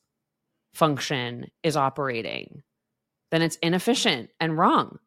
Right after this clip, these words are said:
And I will also go back to, this isn't a sales and marketing problem to solve exclusively. Your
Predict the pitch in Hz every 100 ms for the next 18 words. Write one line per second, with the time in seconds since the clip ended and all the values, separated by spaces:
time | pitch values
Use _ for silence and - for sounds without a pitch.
0 | _ _ _ _ - 185 185 180 175 175
1 | - _ - 139 170 185 196 214 240 220
2 | 214 262 294 202 170 165 165 165 _ -
3 | 175 - 202 190 233 233 214 - - 175
4 | 175 180 165 180 156 151 151 165 151 156
5 | - 151 143 147 147 147 160 - 139 131
6 | 131 - 151 - - 233 - 185 151 131
7 | 131 - - - - 185 175